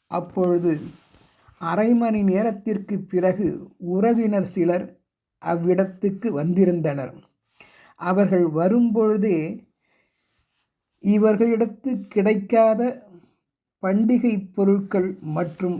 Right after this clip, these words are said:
பலகார இனிப்பு வகைகள், பூ, பழ வகைகள் யாவற்றையும் மரியாதை நிமித்தமாய் வாங்கி வந்த அந்த உறவினர்கள்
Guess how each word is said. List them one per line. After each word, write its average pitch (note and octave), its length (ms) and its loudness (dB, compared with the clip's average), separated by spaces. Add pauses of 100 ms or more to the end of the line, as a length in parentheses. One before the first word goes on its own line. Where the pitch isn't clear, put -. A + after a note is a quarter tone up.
(140)
பலகார G3 640 2
இனிப்பு G3 520 -2
வகைகள், E3+ 440 -2 (280)
பூ, A3 180 -6 (360)
பழ F#3 320 2
வகைகள் E3+ 460 -2 (1300)
யாவற்றையும் G3 840 2 (220)
மரியாதை G#3 680 2
நிமித்தமாய் F#3+ 840 0
வாங்கி F#3+ 520 2
வந்த F3 320 -2 (140)
அந்த E3 360 -6
உறவினர்கள் F3 720 -2